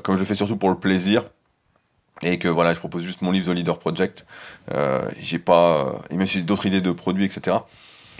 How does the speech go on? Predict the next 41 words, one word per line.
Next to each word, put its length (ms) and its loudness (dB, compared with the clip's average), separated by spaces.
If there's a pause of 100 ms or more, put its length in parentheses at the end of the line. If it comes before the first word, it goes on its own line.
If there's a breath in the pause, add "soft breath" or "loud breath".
(160 loud breath)
c'est 200 -4
pas, 360 4
euh, 240 2 (1000 soft breath)
c'est 160 -6
pas 120 6
ce 60 -10
qui 60 2
va 60 6
me 40 0
faire 120 2
vivre 160 0
pour 100 2
l'instant, 440 2
et, 160 2
euh, 180 0 (640 soft breath)
j'ai 300 -2
en-, 260 2
ma 140 2
mission 320 0
en 40 2
musculation 360 -2
n'est 100 0
pas 120 0
encore 560 4
remplie, 760 0 (100)
<laughs> 100 -12
et 200 0
je 80 -4
sais 80 -8
pas 100 2
si 100 0
elle 80 0
se 100 -8
finira 360 2
un 100 2
jour, 220 -2 (540 loud breath)
donc, 220 -2
euh, 60 0
je 80 -4
privilégie, 640 -2
euh, 80 -4